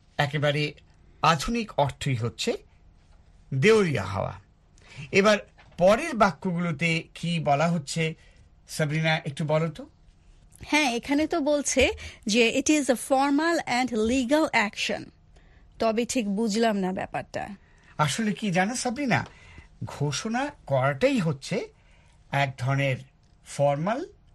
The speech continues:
Speaker 1: এবং লিগ্যাল বিষয়। তার মানে হচ্ছে আনুষ্ঠানিক এবং আইনসঙ্গত বিষয়। আর তার পরের বাক্যটি সম্পর্কে একটু বলি,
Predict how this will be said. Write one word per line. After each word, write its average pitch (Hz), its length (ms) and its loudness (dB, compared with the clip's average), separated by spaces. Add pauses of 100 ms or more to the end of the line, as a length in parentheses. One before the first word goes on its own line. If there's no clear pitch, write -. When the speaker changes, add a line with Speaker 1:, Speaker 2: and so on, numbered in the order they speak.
(220)
Speaker 1:
এবং 143 300 0
লিগ্যাল 139 360 0
বিষয়। 170 340 -4 (240)
তার 190 140 6
মানে 185 200 4
হচ্ছে 233 400 -2 (600)
আনুষ্ঠানিক 220 760 0 (360)
এবং 151 300 0 (220)
আইনসঙ্গত 151 760 2
বিষয়। 101 400 -6 (1080)
আর 135 260 4 (360)
তার 147 140 0 (300)
পরের 214 260 4
বাক্যটি 165 420 2
সম্পর্কে 127 420 -4
একটু 123 200 -4
বলি, 113 300 0